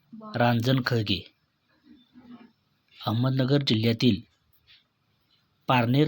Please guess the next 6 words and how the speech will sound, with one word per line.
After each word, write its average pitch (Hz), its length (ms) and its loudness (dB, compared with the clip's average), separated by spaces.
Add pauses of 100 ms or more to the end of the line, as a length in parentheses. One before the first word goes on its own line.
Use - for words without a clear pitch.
तालुक्यामधील 113 680 0 (1600)
रांजण 117 480 2 (400)
खळगे 120 480 2 (1080)
हे 135 340 0
साधारणपणे 123 920 0 (580)
निघोजपासून 123 1000 0